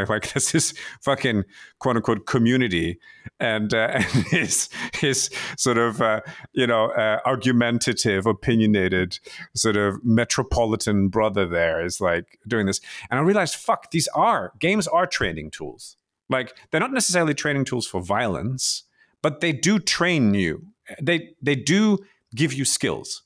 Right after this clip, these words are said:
And, and the, the physics simulations and all those things are so accurate. Like, they're ju-, so why the fuck are we able to do such an accurate, um, simulation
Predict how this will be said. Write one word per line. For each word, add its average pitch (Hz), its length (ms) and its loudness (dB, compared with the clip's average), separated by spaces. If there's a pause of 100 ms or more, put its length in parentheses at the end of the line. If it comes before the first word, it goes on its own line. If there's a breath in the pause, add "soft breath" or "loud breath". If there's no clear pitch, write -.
(180)
And, 135 340 0 (260 loud breath)
and 131 260 0
the, 127 160 2
the 120 100 -6
physics 180 420 -2
simulations 117 600 0
and 135 80 -4
all 165 80 0
those 156 160 -2
things 120 160 -6
are 110 60 -6
so 190 240 0
accurate. 120 580 -2
Like, 120 160 -2
they're 147 80 0
ju-, 143 120 -4 (260 loud breath)
so - 280 2
why 160 400 -2
the 294 120 -4
fuck - 720 -8 (500)
are 147 80 0
we 156 140 2
able 175 200 0
to 147 120 -4
do 147 160 -2
such 143 240 -2
an 139 100 -6
accurate, 135 640 -2 (420)
um, 101 460 2
simulation 131 840 0